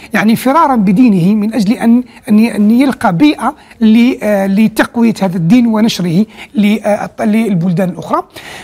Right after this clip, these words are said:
فهنا لابد أن، أن نستحضر معنى عظيم جدًا، هو أنه هذا الناس من النبي صلى الله عليه وسلم إلى صحابته الكرام، يعني قدموا تضحيات عظيمة جدًا لهذا الدين. باش، باش يوصلنا هذا الدين،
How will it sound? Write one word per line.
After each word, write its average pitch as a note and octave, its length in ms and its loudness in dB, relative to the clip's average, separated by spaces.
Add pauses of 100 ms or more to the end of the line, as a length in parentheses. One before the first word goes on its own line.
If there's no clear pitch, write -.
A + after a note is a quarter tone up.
فهنا E4 720 0
لابد B3+ 460 0
أن، A#3+ 400 0
أن A3+ 120 0
نستحضر G3+ 560 -4 (420)
معنى G#3 360 2
عظيم G#3+ 340 0
جدًا، F3 380 -2 (520)
هو A#3 100 4
أنه A#3 440 2
هذا F#3 260 -2
الناس G#3+ 480 0 (100)
من G#3 340 2
النبي G#3 320 0
صلى G#3+ 140 -4
الله - 100 -8
عليه F#3 120 -4
وسلم G3+ 200 -6 (420)
إلى A#3 160 0
صحابته G3 580 -2
الكرام، A3+ 400 -2 (420)
يعني G#3+ 280 2
قدموا G3+ 520 0
تضحيات G3+ 640 -2
عظيمة G#3+ 400 -2
جدًا E3 380 -2
لهذا C#3+ 380 -2
الدين. C#3 320 -6 (720)
باش، A3 400 2
باش G3 460 -4
يوصلنا C4+ 400 0
هذا G#3+ 100 -2
الدين، A3+ 340 2